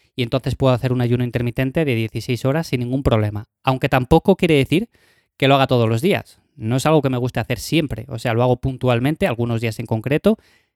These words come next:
quizás algunos días que no entreno y hago un poco de cardio por la mañana, pero el resto de días normalmente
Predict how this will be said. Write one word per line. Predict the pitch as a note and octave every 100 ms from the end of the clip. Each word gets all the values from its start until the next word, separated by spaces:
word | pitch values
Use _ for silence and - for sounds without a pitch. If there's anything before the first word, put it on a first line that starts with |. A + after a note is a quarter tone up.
| _
quizás | - B2+ A#2+ D3 D3
algunos | C3+ D3 C3
días | C3 C3+
que | -
no | A#2+
entreno | A#2 C3 C#3+ F3+
y |
hago | A#2 A2
un |
poco | A#2 A#2+
de | A#2
cardio | A2+ A#2
por | A#2+
la |
mañana, | A#2+ C#3 F#3+
pero | G#3 A#2+
el | A2+
resto | B2+ -
de | C3
días | C3+ F3+ -
normalmente | B2 A#2+ B2 C3 D#3+